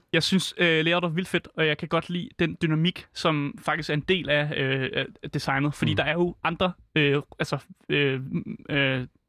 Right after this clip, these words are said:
Speaker 1: aktive dele af levelet. For eksempel så er der biler, der kan køre rundt, og du kan
Speaker 2: Mm.
Speaker 1: blive ramt af bilerne,
Speaker 2: Mm.
Speaker 1: øh, hvilket er mega nederen. Men også det der med, at du kan hoppe igennem ruderne, og det er sådan, om miljøet er lidt, øh, altså, levende. Det er
Speaker 2: Mm.
Speaker 1: ikke statisk,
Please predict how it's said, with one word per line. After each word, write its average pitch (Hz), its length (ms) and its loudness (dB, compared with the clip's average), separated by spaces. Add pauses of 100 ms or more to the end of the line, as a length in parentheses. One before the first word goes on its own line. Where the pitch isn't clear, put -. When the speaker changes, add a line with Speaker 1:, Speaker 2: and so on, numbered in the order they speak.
(180)
Speaker 1:
aktive 165 460 0
dele 170 400 2
af 160 120 2
levelet. 135 300 0
For 170 100 -4
eksempel 165 240 -2
så - 80 -2
er 151 60 2
der - 80 -6
biler, 170 240 2
der 139 80 2
kan 147 120 -2
køre 147 140 4
rundt, 139 240 0
og - 80 -20
du 143 60 -6
kan 135 60 2
Speaker 2:
Mm. 120 40 2
Speaker 1:
blive 147 140 2
ramt 147 160 0
af 143 60 -2
bilerne, 139 420 0
Speaker 2:
Mm. 131 60 0 (260)
Speaker 1:
øh, 147 220 2
hvilket 147 180 2
er 143 40 2
mega 147 260 4
nederen. 151 320 4 (240)
Men 160 80 0
også 160 180 0
det 185 60 2
der 170 60 2
med, 160 100 2
at 151 40 -2
du 165 60 -4
kan 156 80 -2
hoppe 151 160 0
igennem 160 200 0
ruderne, 165 520 2
og 143 120 -2
det 170 60 -2
er 160 40 -2
sådan, 185 200 0
om 185 200 0 (120)
miljøet 170 460 4
er 143 40 -2
lidt, 160 160 -4 (200)
øh, - 80 -6 (280)
altså, 170 160 0
levende. 185 500 4 (160)
Det 185 60 0
er 175 40 2
Speaker 2:
Mm. 165 40 2
Speaker 1:
ikke - 160 -2
statisk, - 680 -4